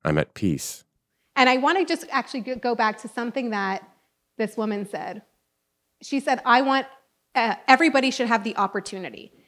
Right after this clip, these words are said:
Speaker 2: This is what I <laughs> think. I think everybody should have the opportunity.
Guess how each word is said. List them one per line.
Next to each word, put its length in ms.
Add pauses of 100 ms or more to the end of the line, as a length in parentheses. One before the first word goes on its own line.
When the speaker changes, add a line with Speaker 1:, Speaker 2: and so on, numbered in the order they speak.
(140)
Speaker 2:
This 180
is 160
what 340
I 80
<laughs> 160
think. 220
I 80
think 240
everybody 400
should 160
have 200
the 100
opportunity. 720